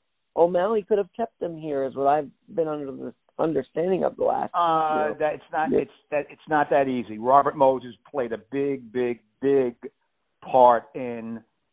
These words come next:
Speaker 2: basically forcing O'Malley out, and then O'Malley got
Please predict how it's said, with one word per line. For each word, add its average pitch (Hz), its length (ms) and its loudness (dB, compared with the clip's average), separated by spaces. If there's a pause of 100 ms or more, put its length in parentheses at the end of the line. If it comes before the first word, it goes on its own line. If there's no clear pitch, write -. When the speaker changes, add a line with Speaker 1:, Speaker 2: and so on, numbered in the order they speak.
(100)
Speaker 2:
basically 139 540 0
forcing 120 340 -4
O'Malley 104 440 -10
out, - 260 -12 (100)
and 120 140 0
then 123 160 6
O'Malley 135 380 8
got 127 180 4